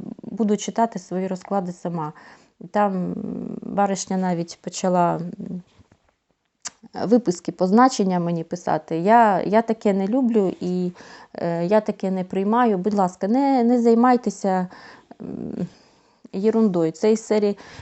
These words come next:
я вже сіла навіть, знаєте, подумала, це ж в людини, ем... Скільки вільного часу, да?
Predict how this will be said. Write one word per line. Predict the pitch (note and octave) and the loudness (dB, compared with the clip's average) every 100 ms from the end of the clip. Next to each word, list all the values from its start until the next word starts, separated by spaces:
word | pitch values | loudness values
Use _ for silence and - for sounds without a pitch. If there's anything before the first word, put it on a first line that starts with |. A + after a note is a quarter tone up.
| - | -2
я | A3 A3 - | 4 4 2
вже | - G3 G#3 | -4 -2 -2
сіла | - B3+ G#3+ | 0 2 2
навіть, | G3 F#3+ F3+ | 2 0 0
знаєте, | G#3+ G#3+ F#3+ | 0 0 -2
подумала, | - F#3 A3+ G3 F3 | 0 4 4 2 -4
це | F3 - | -6 -8
ж | - G3+ | -6 -2
в | |
людини, | G3+ G#3+ A#3+ G#3 - - _ _ - | 0 4 4 2 -2 -16 _ _ -14
ем... | - F#3 F#3 F#3 F3+ E3+ _ _ _ _ _ _ _ _ _ - | -6 -4 -2 -2 -4 -8 _ _ _ _ _ _ _ _ _ -12
Скільки | - C#4+ C4+ G#3 | -4 0 2 4
вільного | A3+ A3 A3 G#3 | 4 4 4 0
часу, | - F#3 D#3 - D3+ | 0 0 0 -4 -2
да? | E3+ G#3+ | 0 0